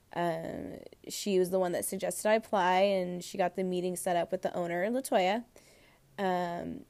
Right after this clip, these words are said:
but the bad news is that <laughs> I didn't show up to my interview.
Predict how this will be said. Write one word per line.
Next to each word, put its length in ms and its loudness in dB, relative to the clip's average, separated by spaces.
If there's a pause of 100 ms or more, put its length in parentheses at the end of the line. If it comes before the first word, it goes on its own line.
(100)
but 360 6
the 120 -4 (180)
bad 400 6
news 280 0
is 320 0
that 300 2 (380)
<laughs> 360 -8
I 120 8
didn't 300 2
show 120 2
up 200 -2
to 100 -4
my 120 2
interview. 420 8